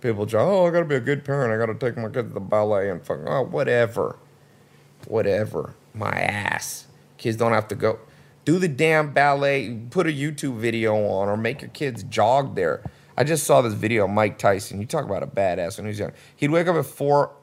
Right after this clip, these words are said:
A M and jog nine miles every morning and then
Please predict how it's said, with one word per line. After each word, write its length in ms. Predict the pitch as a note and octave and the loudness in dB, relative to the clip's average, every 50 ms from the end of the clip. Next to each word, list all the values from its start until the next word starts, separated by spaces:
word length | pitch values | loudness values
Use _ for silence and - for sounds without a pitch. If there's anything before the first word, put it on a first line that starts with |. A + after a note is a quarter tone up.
| _ | _
A 200 | - B2 B2+ B2+ | 0 2 4 4
M 280 | B2+ C3 C3+ C3+ B2 G#2 - | 4 4 4 2 0 0 0
and 260 | A#2+ B2+ A2 G#2 G#2+ | 2 2 2 0 -2
jog 480 | - - A#2 A2+ A#2+ B2 A#2 A2 G2+ E2 | -2 0 2 4 4 4 4 2 0 -2
nine 440 | G#2+ A2 A#2 A#2 B2 B2 C3 C3 B2 | -2 0 2 4 4 4 2 2 2
miles 480 | A#2 A2 A2 A2+ A#2 A#2 A2 A2 A2 | 2 2 2 2 2 2 2 0 0
every 240 | G#2+ G#2+ G#2 G#2+ G#2+ | -2 -2 -2 -4 -6
morning 420 | G2+ G#2 G#2 G#2+ G#2+ G#2+ G#2 G2+ G#2 | -6 -4 -2 -2 -2 -2 -2 -4 -6
and 160 | G#2 G#2+ G#2+ | -6 -4 -4
then 240 | A2 A2 A2 G#2 | -2 -2 -4 -4